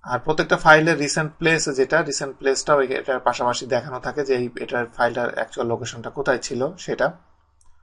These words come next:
এরপর হলো নিউ। নিউ এর ভিতরে আপনি যে কোনো টেমপ্লেট আপনি এখান থেকে নিতে পারবেন। যেমন normally হোমের ভিতরে যেগুলা, যেগুলো আমার, আহ, কম্পিউটারে থাকবে সেইগুলো হলো এইগুলা, এগুলো হলো আমার কম্পিউটারের ভিতরে আছে।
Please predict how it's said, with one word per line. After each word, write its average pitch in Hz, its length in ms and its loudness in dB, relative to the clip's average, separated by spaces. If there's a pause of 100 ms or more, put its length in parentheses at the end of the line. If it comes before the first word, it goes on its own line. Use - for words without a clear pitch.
(720)
এরপর 160 320 4
হলো 170 160 2
নিউ। 160 340 0 (100)
নিউ 143 240 -2
এর 160 100 6
ভিতরে 156 480 2 (400)
আপনি 143 500 -6 (460)
যে 147 140 2
কোনো 147 200 -2
টেমপ্লেট 147 680 0
আপনি 139 200 -6
এখান 135 160 -6
থেকে 139 180 0
নিতে 131 220 -2
পারবেন। 131 400 0 (440)
যেমন 127 360 0
normally 131 500 0 (220)
হোমের 139 220 -2
ভিতরে 135 380 0
যেগুলা, 131 440 0 (220)
যেগুলো 127 360 -2
আমার, 120 200 -2
আহ, 117 280 -10
কম্পিউটারে 147 680 2
থাকবে 139 380 -4
সেইগুলো 127 360 -2
হলো 127 260 -4
এইগুলা, 143 440 -4 (580)
এগুলো 143 280 0
হলো 156 100 6
আমার 143 140 4
কম্পিউটারের 135 440 0
ভিতরে 135 320 2
আছে। 117 300 0